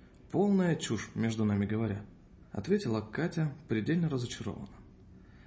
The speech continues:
Но потом посмотрела на свою юную подругу крайне удивленно. Аня оказалась первой на ее памяти – кто не только формально спросил, но даже понял, о чем идет речь. «Ты лучше не слушай их споры»,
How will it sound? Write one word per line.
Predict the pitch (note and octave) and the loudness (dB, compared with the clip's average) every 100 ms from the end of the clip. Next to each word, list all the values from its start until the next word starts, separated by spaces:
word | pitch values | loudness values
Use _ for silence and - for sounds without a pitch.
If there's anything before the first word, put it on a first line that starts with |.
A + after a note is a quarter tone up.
| - | -6
Но | F#3 A#3 | 0 0
потом | - - D#3 | 0 -2 -2
посмотрела | D3+ A#2 G#2+ D3 D#3+ A#2 | -2 -4 -4 0 2 2
на | G#2+ | 0
свою | G#2+ A2+ G#2+ | 0 0 2
юную | G2+ A#2 G#2+ G2+ | 2 4 4 2
подругу | G#2 G2 C#3 F3 D#3+ D3+ - | 0 -2 -2 2 0 0 -12
крайне | - - B2+ C#3 | -6 -2 0 0
удивленно. | C#3 B2 A2 F2+ - - - - - - - - - - - - | 0 0 -2 -4 -8 -14 -20 -20 -20 -20 -20 -20 -20 -20 -20 -2
Аня | F#3 F3+ | 2 4
оказалась | C#3 B2+ C#3 C#3 B2 | 2 0 0 -2 -4
первой | - C#3 A#2 | -2 2 4
на | G#2+ G#2 | 4 2
ее | G#2 | 2
памяти – | G#2 B2+ D3+ C3+ A#2+ - - - - | 0 0 0 -2 -6 -6 -18 -20 -14
кто | - | -2
не | A2 | 0
только | G#2 F#3 - | 2 0 -2
формально | - B2 B2 A2+ G#2 | -2 0 2 2 2
спросил, | G2+ G#2+ G2+ - G2+ G2+ - | 0 -4 -4 -2 -4 -4 -6
но | A2 D#3 F3+ | -2 0 2
даже | D3+ C#3 | 0 -2
понял, | C3+ - A#2+ C#3 | -4 -2 -2 -2
о | - | -4
чем | G#2 A2 | -4 -2
идет | A#2 C3 C3 | 0 -2 -4
речь. | - - - - - - - - - - - - - - - | -10 -12 -20 -20 -20 -20 -20 -20 -20 -20 -20 -20 -20 -20 -2
«Ты | A#3 | 2
лучше | G#3+ G#3 | 4 4
не | F#3+ | 4
слушай | F3+ G3+ F#3 A2 | 4 2 2 2
их | G#2 | 0
споры», | - A2 G#2 | -2 -2 -2